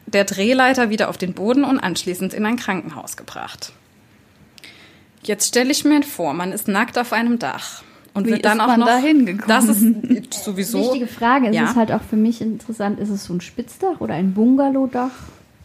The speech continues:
Speaker 1: Also hier ist ein Foto dabei, das ist ein Spitzdach. Ich weiß aber nicht, ob das zu dem Fall, ja doch, das sieht schon aus. Da ist eine Drehleiter, man sieht niemand Nackten, zwei Leute vom S E K sitzen auf dem Dach.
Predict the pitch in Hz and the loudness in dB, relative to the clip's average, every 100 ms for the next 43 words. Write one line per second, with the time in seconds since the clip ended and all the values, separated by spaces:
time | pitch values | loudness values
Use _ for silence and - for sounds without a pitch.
0 | _ _ - - 185 190 233 233 226 240 | _ _ -20 -8 -2 2 2 2 2 0
1 | 262 294 285 277 302 330 370 349 - 233 | 2 2 2 4 4 4 2 -2 -2 -4
2 | 233 247 262 262 262 - 156 - - - | -2 0 2 2 2 -2 -4 -6 -12 -12
3 | - - - _ - - - - - 214 | -16 -18 -20 _ -20 -20 -20 -6 0 2
4 | 233 226 226 220 208 - 202 - - - | 2 2 2 0 -2 -2 -4 -6 -6 -2
5 | 190 190 - - 208 214 208 - 190 - | -2 -2 -4 -2 -2 -2 -4 -6 -8 -6
6 | - 202 180 - - 180 175 180 180 - | -6 -4 -4 -6 -6 -6 -4 -2 -4 -4
7 | 190 202 247 277 277 277 - - - 202 | -2 2 2 2 0 -2 -4 -16 -6 -2
8 | 202 233 233 226 185 165 214 - 294 294 | 0 2 2 4 2 0 -4 0 2 4
9 | 294 - 208 202 196 233 226 190 185 170 | 2 2 2 4 4 2 -2 -4 -4 -4
10 | - 170 214 254 - 262 285 294 294 302 | -2 0 0 0 -2 -2 -2 2 2 2
11 | 359 - | -2 -6